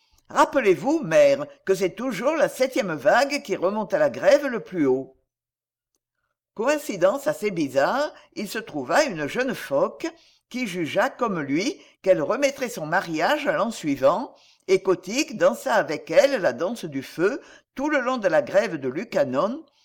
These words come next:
la nuit qui précéda son départ pour sa dernière croisière. Cette fois, il se dirigea vers l'ouest,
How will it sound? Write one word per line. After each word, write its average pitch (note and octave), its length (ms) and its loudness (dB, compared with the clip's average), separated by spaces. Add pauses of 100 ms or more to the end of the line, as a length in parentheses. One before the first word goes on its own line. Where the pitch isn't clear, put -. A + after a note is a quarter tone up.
(240)
la D#3+ 140 0
nuit G3 260 -4
qui B3 120 -12
précéda F#3+ 440 0
son F3+ 200 -8
départ C#3+ 500 -2
pour E3+ 120 -10
sa - 140 -2
dernière A3+ 500 0
croisière. A#2+ 680 -4 (1500)
Cette B3+ 260 0
fois, F#3 280 4
il C#4 120 0
se F3+ 120 -6
dirigea A3 480 -2
vers F#3 180 0
l'ouest, C#3+ 560 4